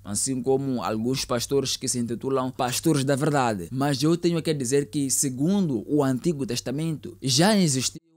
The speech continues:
homens que tiveram mais de quinze esposas. A título de exemplo, é o rei Salomão, que teve setecentas esposas e trezentas concubinas. Mas, Aaron, será que Deus mesmo permitiu isto? Bom, segundo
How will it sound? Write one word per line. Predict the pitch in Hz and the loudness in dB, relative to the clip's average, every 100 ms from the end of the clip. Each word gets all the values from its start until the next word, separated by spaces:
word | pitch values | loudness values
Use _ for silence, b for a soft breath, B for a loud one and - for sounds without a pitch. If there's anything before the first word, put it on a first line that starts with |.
| _ | _
homens | - 143 143 147 151 - - b b - | -4 0 2 4 2 0 -6 b b -2
que | 143 | -2
tiveram | - 127 139 151 156 | -2 -2 0 0 0
mais | 160 190 208 214 202 143 | 2 2 2 2 0 0
de | 120 131 | -2 -4
quinze | - 175 135 | -2 -2 -2
esposas. | 127 - 120 101 - - - | -2 -4 -4 -4 -6 -14 -6
A | 123 131 | -4 -4
título | 156 175 151 | -2 0 2
de | 143 | 4
exemplo, | 131 135 151 147 156 | 2 2 2 0 -2
é | - 190 | 2 4
o | 175 | 4
rei | 160 165 214 202 | 2 2 2 2
Salomão, | - 143 127 127 143 156 B B B | 2 2 2 4 2 0 B B B
que | 147 | -4
teve | 123 180 170 139 | 2 2 2 2
setecentas | - 147 151 151 196 196 160 123 | 0 0 0 0 2 2 0 0
esposas | 117 - 147 147 127 151 147 B B B | -2 0 2 2 2 0 -2 B B B
e | 165 151 | 0 2
trezentas | 165 160 131 151 175 160 143 | 2 2 4 4 2 2 0
concubinas. | - 139 120 135 120 147 127 85 67 - - | 0 -2 -2 -2 2 2 2 -4 -6 -10 -8
Mas, | 120 131 120 95 - | -6 -6 -6 -8 -4
Aaron, | 151 170 156 110 | 0 2 2 2
será | 170 175 190 | 0 2 0
que | 202 156 | 0 0
Deus | 139 170 139 | 4 4 2
mesmo | 131 156 135 | 0 -2 -2
permitiu | 110 147 139 135 180 175 | -2 0 2 2 2 4
isto? | 175 - - - | 2 0 -8 -4
Bom, | 135 139 95 b b | 0 2 0 b b
segundo | - 160 143 196 220 196 165 | 0 2 4 4 4 4 0